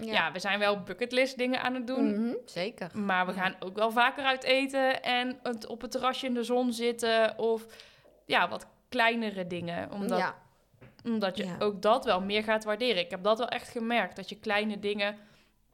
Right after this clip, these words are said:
Speaker 2: veel meer gaat waarderen. En ik bedoel, ik waardeer nog steeds mijn spaargeld, maar dat ik ook wel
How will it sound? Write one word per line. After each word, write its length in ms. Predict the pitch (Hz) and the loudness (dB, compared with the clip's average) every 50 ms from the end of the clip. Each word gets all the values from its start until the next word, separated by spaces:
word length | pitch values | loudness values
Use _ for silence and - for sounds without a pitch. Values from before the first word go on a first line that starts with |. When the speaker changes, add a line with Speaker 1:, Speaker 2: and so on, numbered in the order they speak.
| _ _ _ _ - - - - - - | _ _ _ _ -20 -20 -20 -20 -20 -20
Speaker 2:
veel 420 | - - - 220 214 214 226 226 226 | -20 -8 0 4 6 6 6 6 4
meer 180 | 233 226 220 | 2 0 0
gaat 200 | 220 226 226 226 | 2 2 0 2
waarderen. 420 | 226 214 208 214 220 226 226 226 220 | 0 -2 0 2 2 2 4 4 4
En 260 | 214 214 214 220 214 - - - - _ _ _ | 2 2 0 -4 -8 -10 -20 -20 -20 _ _ _
ik 100 | - 220 | -10 -6
bedoel, 220 | 202 202 208 208 208 | 0 2 2 2 2
ik 100 | 208 202 | 0 0
waardeer 340 | 214 208 208 196 208 208 208 | 2 2 2 4 2 2 2
nog 120 | 214 208 | 0 -4
steeds 280 | 214 208 220 208 202 208 | -2 0 0 0 0 -2
mijn 120 | 202 196 | -4 -6
spaargeld, 720 | 196 - - - 202 208 220 226 240 226 226 233 262 269 262 | -6 -4 0 2 4 4 4 4 2 0 2 2 0 -2 -2
maar 120 | 220 202 | -2 -2
dat 120 | 202 196 196 | -2 -2 -6
ik 180 | 208 - - | -6 -2 -2
ook 100 | 214 214 | 0 2
wel 340 | 226 226 214 214 220 220 226 | 4 4 6 4 4 2 -2